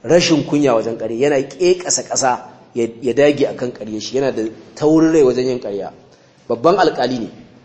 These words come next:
Hasali ma ya rike mukamin alƙalin alƙalain ƙasar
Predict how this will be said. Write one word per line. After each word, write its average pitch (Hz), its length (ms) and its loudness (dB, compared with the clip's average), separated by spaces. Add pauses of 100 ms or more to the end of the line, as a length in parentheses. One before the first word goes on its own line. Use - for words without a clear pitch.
(280)
Hasali 156 360 2
ma 147 100 2
ya 156 120 4
rike 165 200 2
mukamin 143 480 -2
alƙalin 147 640 2
alƙalain 151 1000 0
ƙasar 147 460 -2